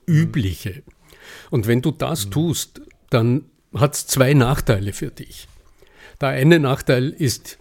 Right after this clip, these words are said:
Speaker 2: die Wirkung, die es aufs Publikum hat. Äh, die
Speaker 1: Mhm.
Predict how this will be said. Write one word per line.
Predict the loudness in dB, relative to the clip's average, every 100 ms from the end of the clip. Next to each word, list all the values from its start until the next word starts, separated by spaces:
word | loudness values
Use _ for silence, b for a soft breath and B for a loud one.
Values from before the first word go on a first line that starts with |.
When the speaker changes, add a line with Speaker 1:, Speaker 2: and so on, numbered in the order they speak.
| _ -2
Speaker 2:
die | 2
Wirkung, | 0 0 0
die | -2
es | -4
aufs | -4 -6 -10 -12
Publikum | -6 -6 -4 -4 -2 -2
hat. | -2 -4 -12 -20 _ b b b b -6
Äh, | -4
die | -2 -2 -4
Speaker 1:
Mhm. | -14 -12